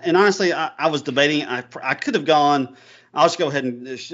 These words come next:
tell my Chandler. I went with Malcolm Goodwin as the Chandler 'cause when I, there were, I laughed. I laughed a lot of stuff that he said and some of their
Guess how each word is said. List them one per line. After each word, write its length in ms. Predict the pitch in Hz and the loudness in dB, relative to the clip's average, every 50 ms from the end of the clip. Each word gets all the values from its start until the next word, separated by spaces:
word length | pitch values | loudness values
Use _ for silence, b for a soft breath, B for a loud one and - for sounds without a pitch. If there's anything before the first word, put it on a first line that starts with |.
| - - | -18 -10
tell 160 | - 147 139 | -6 -6 -4
my 140 | 123 123 117 | -2 -2 -4
Chandler. 440 | - - 151 139 123 107 104 107 117 | -4 -4 -4 -4 -4 -4 -6 -4 -4
I 60 | 131 | -4
went 160 | 143 156 147 | -4 -4 -6
with 80 | 135 120 | -4 -2
Malcolm 320 | 127 127 123 120 120 117 | -2 -2 -2 -4 -6 -6
Goodwin 320 | 117 139 135 120 113 104 | -4 -4 -4 -6 -8 -12
as 160 | 107 104 104 101 | -12 -14 -14 -14
the 60 | 104 | -12
Chandler 400 | - - 127 104 95 76 82 101 | -8 -6 -6 -6 -6 -8 -12 -8
'cause 240 | - 120 117 113 117 | -6 -6 -6 -6 -6
when 160 | 127 139 139 | -6 -2 0
I, 140 | 143 139 139 | 0 0 0
there 200 | 135 139 151 151 | 0 -2 -2 -2
were, 140 | 156 151 - | -2 0 0
I 60 | 143 | 0
laughed. 400 | 151 165 185 180 139 139 143 143 | 4 4 6 6 6 4 2 0
I 60 | - 131 | -2 -4
laughed 240 | 135 135 135 131 | -2 -2 -4 -4
a 40 | 139 | -4
lot 140 | 131 127 127 | -4 -4 -4
of 80 | 117 113 | -6 -6
stuff 200 | - 143 117 - | -8 -10 -10 -12
that 120 | 117 104 | -12 -14
he 120 | 107 123 | -12 -14
said 240 | 110 - 151 135 120 | -10 -6 -6 -4 -4
and 120 | 113 120 117 | -4 -6 -6
some 120 | 131 127 | -6 -4
of 40 | 123 | -2
their 200 | 127 123 120 | -2 -2 -4